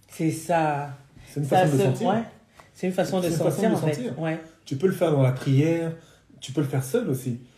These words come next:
Speaker 2: Mais même, même si vous voulez faire ça, vous pouvez même le rajouter avec la, avec, avec la religion. C'est-à-dire que, euh,
Speaker 1: Comme on dit sur l'Esprit Saint, tu
Speaker 2: Voilà, tu peux, partout où vous serez deux en mon nom,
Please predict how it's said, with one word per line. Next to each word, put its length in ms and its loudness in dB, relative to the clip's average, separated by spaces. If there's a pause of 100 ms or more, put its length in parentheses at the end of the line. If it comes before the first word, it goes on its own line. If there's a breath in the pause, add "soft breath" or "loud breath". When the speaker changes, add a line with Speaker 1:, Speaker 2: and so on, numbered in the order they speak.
(200)
Speaker 2:
Mais 240 2 (1400 loud breath)
même, 220 0 (480)
même 180 0
si 160 -6
vous 120 -2
voulez 160 -2
faire 160 -2
ça, 220 0
vous 140 -2
pouvez 240 0
même 220 2
le 80 4
rajouter 440 -2
avec 240 0
la, 100 -6 (100)
avec, 260 -4 (140)
avec 240 -6
la 100 -2
religion. 400 -6 (420 loud breath)
C'est-à-dire 460 -4
que, 240 0 (880 loud breath)
euh, 720 -4 (1300 soft breath)
Speaker 1:
Comme 120 -6
on 80 -2
dit 80 -6
sur 180 -2
l'Esprit 380 -4
Saint, 420 -6
tu 280 -6
Speaker 2:
Voilà, 320 2 (160)
tu 100 -12
peux, 320 -2 (340)
partout 280 -4
où 40 -2
vous 160 -4
serez 160 -2
deux 200 2
en 80 4
mon 180 2
nom, 220 0